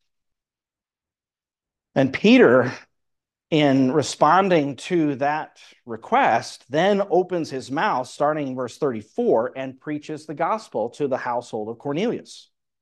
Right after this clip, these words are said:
And he draws attention to the fact that Christ is Lord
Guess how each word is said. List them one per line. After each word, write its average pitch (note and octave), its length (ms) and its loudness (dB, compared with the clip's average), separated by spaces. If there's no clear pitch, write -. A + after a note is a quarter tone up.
And A#2+ 200 -6
he C3 400 -4
draws C3 520 0
attention E3 520 -6
to C3+ 120 -12
the A2 100 -10
fact A2+ 440 -8
that A#2 160 -12
Christ D3 580 -4
is A#2 260 -10
Lord A#2+ 800 -4